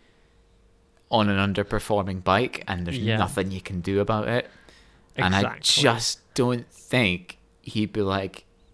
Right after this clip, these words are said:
Speaker 1: "Yeah, I'll try and tame that Honda." I just don't think he would do it.
Speaker 2: No, I can't. I
Speaker 1: Um,
Speaker 2: don't either.
Speaker 1: But I would love to see Fabio on a European bike, shall we say.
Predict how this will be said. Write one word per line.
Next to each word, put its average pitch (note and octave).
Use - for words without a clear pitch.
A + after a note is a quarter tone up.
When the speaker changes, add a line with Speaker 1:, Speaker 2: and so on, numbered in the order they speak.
Speaker 1:
"Yeah, D3
I'll D3
try B2
and G2+
tame F2
that E2+
Honda." E2
I -
just -
don't B2+
think G2
he G2+
would F#2+
do A2
it. C3+
Speaker 2:
No, A#2+
I A#2
can't. B2
I G#2
Speaker 1:
Um, G#2+
Speaker 2:
don't A2+
either. A#2+
Speaker 1:
But A2
I E2+
would A#2
love G2+
to -
see E2+
Fabio F#2
on E2+
a A#2
European F2
bike, B1
shall -
we F2
say. E2+